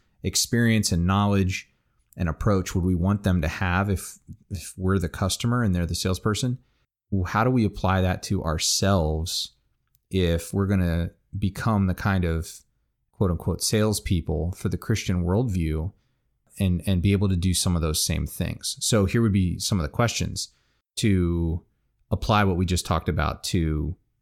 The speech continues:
evangelism. So, as Christians, do we know the basic doctrines of the Christian faith? Can we articulate with scripture references? That's, that's really important.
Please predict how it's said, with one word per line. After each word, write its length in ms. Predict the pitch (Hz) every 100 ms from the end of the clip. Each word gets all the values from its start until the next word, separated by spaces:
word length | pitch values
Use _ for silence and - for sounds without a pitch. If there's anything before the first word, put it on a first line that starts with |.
| _ _ _ _ -
evangelism. 680 | 95 90 78 73 65 - - - - - _ _ _ _ _ _ _ -
So, 380 | 135 110 92 - -
as 200 | 104 104
Christians, 600 | - 156 156 - 85 85 87
do 280 | 104 117
we 220 | 120 123 120
know 640 | 101 101 85 90 113 - -
the 120 | 95
basic 580 | 82 101 107 - 107 95
doctrines 540 | 92 82 - 101 95 92
of 60 |
the 60 | 87
Christian 460 | - 90 - 87
faith? 580 | 85 123 110 - - - -
Can 300 | - 104 98
we 180 | 104 104
articulate 960 | 85 - - - 131 95 80 85 - _ _ _ _ _ _ 92
with 500 | 92 113 131 127 -
scripture 560 | - - 117 117 - 90
references? 800 | 82 73 - 67 - - - -
That's, 440 | 95 98 - - _ -
that's 260 | 90 -
really 400 | 87 98 107 90
important. 560 | 78 80 76 - 95